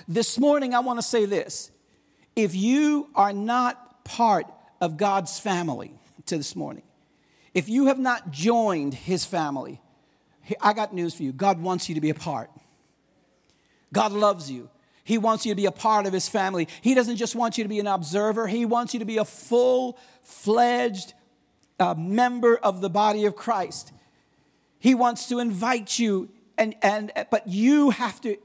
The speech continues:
take that decision. You have to make that decision to say, "I want to be a part of God's family. I want to eat at his table."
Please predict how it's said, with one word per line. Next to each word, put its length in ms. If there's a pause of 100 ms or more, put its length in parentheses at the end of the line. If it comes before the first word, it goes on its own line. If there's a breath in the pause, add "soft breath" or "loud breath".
(460)
take 320
that 200
decision. 480
You 260
have 280
to 80
make 220
that 140
decision 400
to 80
say, 220 (300 loud breath)
"I 160
want 240
to 40
be 100
a 60
part 400
of 120
God's 320
family. 420
I 120
want 220
to 120
eat 120
at 140
his 220
table." 480